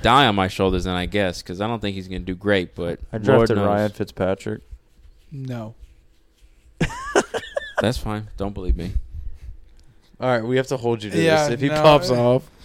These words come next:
Speaker 3: Yeah. I'll re-implement the mustache.
Speaker 1: So,
Speaker 2: If he,
Speaker 1: Trey
Speaker 2: is it
Speaker 1: Lance, is he gonna be good?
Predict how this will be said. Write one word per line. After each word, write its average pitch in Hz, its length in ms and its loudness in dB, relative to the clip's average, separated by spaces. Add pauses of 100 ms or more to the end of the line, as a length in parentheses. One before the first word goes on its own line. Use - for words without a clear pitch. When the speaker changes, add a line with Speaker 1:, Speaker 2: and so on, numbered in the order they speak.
(640)
Speaker 3:
Yeah. 143 320 -4 (1120)
I'll 165 160 2
re-implement 175 720 4
the 180 80 2
mustache. 151 800 0 (1040)
Speaker 1:
So, 123 260 6
Speaker 2:
If - 60 0
he, - 60 -20 (120)
Speaker 1:
Trey 156 180 6
Speaker 2:
is 170 40 10
it 160 40 8
Speaker 1:
Lance, 143 480 4 (240)
is 120 140 -2
he 131 80 -2
gonna 123 140 -4
be 117 100 -8
good? 92 300 2